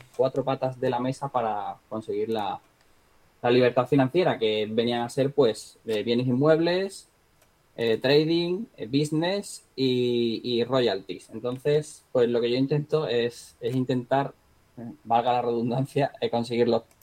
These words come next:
las cuatro patas. Es decir, pues, de momento tengo cubierto lo que es el tema de negocio, tema de bienes raíces, aunque me gustaría seguir invirtiendo en, en tema de casas y tal, para, ya sea para comprar, reformar y vender, o comprar,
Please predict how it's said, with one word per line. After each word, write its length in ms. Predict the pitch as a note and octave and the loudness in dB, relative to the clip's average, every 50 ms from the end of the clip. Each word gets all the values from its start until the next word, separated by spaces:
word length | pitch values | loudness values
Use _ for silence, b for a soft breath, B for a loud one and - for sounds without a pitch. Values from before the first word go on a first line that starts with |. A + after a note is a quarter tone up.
| _ _ - | _ _ -4
las 160 | A#2 A2+ - - | -2 -2 0 2
cuatro 260 | B2+ A2+ - A#2+ F#2+ | 0 2 2 0 0
patas. 420 | - D2 - - D3 E3 - - - | 0 -2 -2 2 0 0 0 -2 -10
Es 80 | - A2 | -10 -10
decir, 340 | G2+ - - F#2+ F#2+ F#2+ F#2+ | -8 -8 -8 -6 -6 -6 -6
pues, 160 | G2 G#2 G2+ | -6 -6 -6
de 80 | G#2 G#2 | -4 -4
momento 300 | G#2 G#2 G#2+ G#2+ A#2 A2 | -4 -4 -4 -4 -2 -2
tengo 180 | A#2 A#2 A#2 | -2 -2 0
cubierto 360 | A2+ A#2 A2 A2+ A2 - - | 0 2 4 2 2 2 0
lo 100 | A2 A2 | -2 0
que 60 | A2 A2+ | 0 0
es 60 | A2 | -2
el 80 | G#2+ | 0
tema 200 | - A2+ A#2 A#2+ | -2 -2 0 0
de 100 | A#2+ A#2+ | 0 0
negocio, 520 | B2 B2 C3 C#3+ C#3+ C#3+ - D3+ D#3 D#3 D3+ | 0 2 2 2 2 2 2 2 2 2 2
tema 240 | C3 A2+ A2+ A2+ A#2 | 0 -2 -2 -2 -2
de 120 | A#2 A2+ | 0 0
bienes 280 | A#2 A#2+ A#2+ B2+ A#2+ A#2 | 0 -2 -2 -2 -4 -2
raíces, 420 | C3 C3+ C#3+ C#3+ - E3 D#3+ - - | 0 0 0 0 0 -2 -4 -2 -2
aunque 260 | C3+ C3 A#2+ - A#2+ | -2 -2 0 0 0
me 80 | A#2 A2+ | 0 2
gustaría 340 | A2+ A#2 - - G#2+ A2+ A#2 | 0 0 -2 0 0 0 0
seguir 220 | - C3 A#2+ A#2+ B2 | 0 -4 -4 -4 -4
invirtiendo 480 | A#2+ A#2+ A#2+ A#2+ A#2 A#2+ A#2+ A#2 A#2 | -2 -2 -4 -2 -2 -4 -4 -2 -2
en, 200 | A#2 A#2 A#2 - _ _ _ _ _ _ _ _ _ _ _ _ _ | -2 -4 -6 -6 _ _ _ _ _ _ _ _ _ _ _ _ _
en 120 | - B2+ A#2+ | -8 -4 0
tema 180 | C3 B2 C3 A2+ | 2 2 4 4
de 120 | A2+ A2 | 4 4
casas 340 | - A#2+ B2 B2+ C3 A2+ A#2 | 4 4 2 2 0 -6 -6
y 80 | A#2+ A2+ | -4 -2
tal, 380 | - - A2+ A2+ A2 A2 A2 - | 2 2 4 4 2 2 0 -2
para, 440 | G#2+ G#2+ G#2 G#2 G2+ G2+ G2+ - - _ _ _ _ _ - - _ _ _ - | -2 -2 0 0 -2 -2 -4 -6 -8 _ _ _ _ _ -20 -20 _ _ _ -2
ya 120 | A#2+ A2+ | -2 -2
sea 160 | - B2+ A#2 | 0 0 2
para 400 | A#2 A#2+ A#2 A#2 A2+ A2 A2 G#2+ | 2 4 4 4 4 2 2 0
comprar, 440 | - A#2 A2+ - - A#2 A#2+ B2+ B2 | -2 -4 -4 -2 0 2 2 2 2
reformar 460 | B2+ A#2+ - B2+ A#2 A#2 A#2+ A#2+ A#2 | 0 -2 -2 -2 -2 -2 -2 -2 -2
y 40 | A#2 | -2
vender, 420 | A2+ G#2+ A2 A2+ - F3 F#3 D#3+ | -2 -4 -4 -2 -2 -2 0 0
o 60 | C#3 - | -2 -2
comprar, 500 | A2 A2 G#2 - A#2 A#2+ A#2+ A#2+ A#2+ | -4 -8 -6 -4 -4 -2 -2 -4 -4